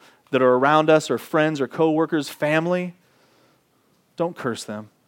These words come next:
Pray for them. Encourage them. Seek them out and make it right. Solomon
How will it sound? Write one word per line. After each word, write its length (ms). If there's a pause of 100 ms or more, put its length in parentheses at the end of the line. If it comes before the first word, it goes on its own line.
(180)
Pray 240
for 160
them. 260 (720)
Encourage 580
them. 280 (640)
Seek 400
them 180
out 220
and 80
make 180
it 100
right. 300 (4000)
Solomon 720